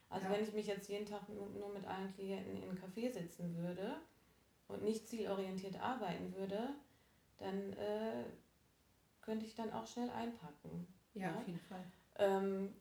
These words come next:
Speaker 1: von daher ist es schon so, dass das Ziel, was man eingangs formuliert im Hilfeplan, also
Speaker 2: Mhm.
Speaker 1: man formuliert mehrere kleine, smart formulierte Ziele.
Speaker 2: Natürlich.
Speaker 1: Natürlich, ähm,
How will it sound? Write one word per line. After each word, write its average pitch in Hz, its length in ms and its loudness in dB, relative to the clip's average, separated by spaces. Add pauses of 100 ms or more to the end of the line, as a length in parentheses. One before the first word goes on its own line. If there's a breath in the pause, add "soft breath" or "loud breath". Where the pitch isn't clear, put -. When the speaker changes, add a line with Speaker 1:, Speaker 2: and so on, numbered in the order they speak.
(100)
Speaker 1:
von 208 180 4
daher 220 320 4
ist 220 140 -2
es 220 180 -4
schon 277 220 2
so, 285 100 0
dass 208 220 -2
das 190 220 -6
Ziel, 277 260 -2
was 233 160 -2
man 196 160 -4
eingangs 214 440 0
formuliert 196 520 -2
im 196 180 -2
Hilfeplan, 247 640 -2
also 175 180 -2 (120)
Speaker 2:
Mhm. 190 120 0
Speaker 1:
man 196 280 0 (100)
formuliert 190 420 -2
mehrere 196 440 0
kleine, 214 540 0
smart 214 460 0
formulierte 214 560 -4
Ziele. 247 280 -6 (220)
Speaker 2:
Natürlich. 185 340 -6 (380 soft breath)
Speaker 1:
Natürlich, 233 720 2
ähm, 220 600 6